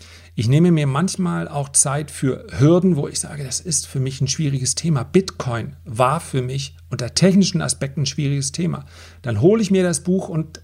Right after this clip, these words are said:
man, das ist ein absoluter Erkenntnisgewinn. Sich dann mit etwas zu beschäftigen und zu merken, okay, hier habe ich wirklich etwas dazu gelernt.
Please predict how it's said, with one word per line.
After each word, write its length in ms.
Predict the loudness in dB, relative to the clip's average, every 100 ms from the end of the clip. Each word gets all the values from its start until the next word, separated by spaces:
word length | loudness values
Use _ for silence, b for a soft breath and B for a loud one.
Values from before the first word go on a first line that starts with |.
| -8
man, 300 | -4 -4 -6 -16 -20 -20 -6 0
das 140 | 0
ist 140 | 0
ein 60 | -2
absoluter 400 | -4 -4 -2 0
Erkenntnisgewinn. 840 | 0 2 0 0 -2 -2 -6 -10 -12 B B B B B
Sich 220 | 0 2 4
dann 200 | 2 2
mit 120 | 0
etwas 340 | -2 -2 -4
zu 120 | -2
beschäftigen 760 | -2 -2 -2 -2 -2 -2 0 -2 B B -2
und 160 | 0
zu 80 | 2
merken, 380 | 0 0 -4 -8
okay, 280 | -10 -6 -2
hier 220 | 2 2
habe 140 | 0 -2
ich 240 | -4 2
wirklich 460 | 4 4 2 -4 -6
etwas 340 | -8 -4 -4
dazu 320 | -4 -4 -4 -2
gelernt. 760 | -4 -4 -2 -2 0 -4 -10